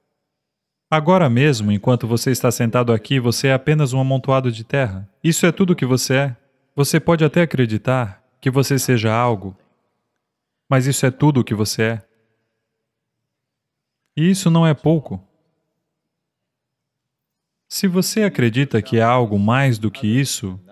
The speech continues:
você é pequeno. Vendo de outro modo, você é o próprio planeta, você é a própria criação. Portanto, você é apenas uma protuberância do planeta.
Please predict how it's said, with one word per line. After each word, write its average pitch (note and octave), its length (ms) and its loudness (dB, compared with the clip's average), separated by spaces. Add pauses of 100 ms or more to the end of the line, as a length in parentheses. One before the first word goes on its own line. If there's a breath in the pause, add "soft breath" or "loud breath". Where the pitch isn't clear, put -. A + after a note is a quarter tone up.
você C3+ 380 2
é D3+ 80 2
pequeno. B2+ 680 -2 (260)
Vendo E3 340 2
de B2+ 120 0
outro C#3+ 280 2
modo, A#2+ 360 2
você A2+ 300 -2
é C#3+ 40 4
o C#3 60 2
próprio D#3 340 -2
planeta, C#3 540 0
você A#2 300 -2
é C#3+ 60 2
a C3+ 60 0
própria C#3+ 320 0
criação. C#3 600 -2 (4000)
Portanto, C#3+ 420 0
você B2+ 300 0
é C3+ 40 4
apenas C3 380 0
uma A2+ 160 0
protuberância A#2 680 0
do G#2 100 -2
planeta. G#2 640 -6